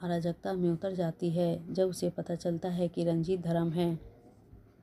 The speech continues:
जबकि उसका बेटा रंजीत अपराध का जीवन ले चुका है,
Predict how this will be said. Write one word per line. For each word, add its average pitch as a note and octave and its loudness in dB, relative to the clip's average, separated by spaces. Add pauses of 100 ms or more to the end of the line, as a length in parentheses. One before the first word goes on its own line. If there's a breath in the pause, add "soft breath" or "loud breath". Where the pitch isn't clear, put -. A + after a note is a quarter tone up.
(720 loud breath)
जबकि F#3 2
उसका F#3 -2
बेटा F3+ 2
रंजीत E3+ 4
अपराध F#3 -4
का F3 0
जीवन E3+ 2
ले F3 2
चुका F3+ -6
है, F3 2